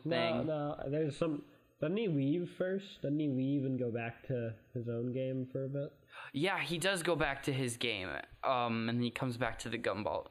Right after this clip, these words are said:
Speaker 2: Um, no,
Speaker 1: Yeah,
Speaker 2: but
Speaker 1: wait,
Speaker 2: yeah.
Speaker 1: plot, plot synopsis. This is,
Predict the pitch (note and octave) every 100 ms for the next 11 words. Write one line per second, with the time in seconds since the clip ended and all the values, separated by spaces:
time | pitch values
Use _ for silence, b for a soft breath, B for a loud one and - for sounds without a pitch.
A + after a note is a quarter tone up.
0 | - C3 B2 C3 C3+ A2+ B2+ A#2+ B2+ B2
1 | A#2 - - G2+ D#3 F3+ E3+ - B2 G2+
2 | - G#2+ - A2+ - A2+ G2+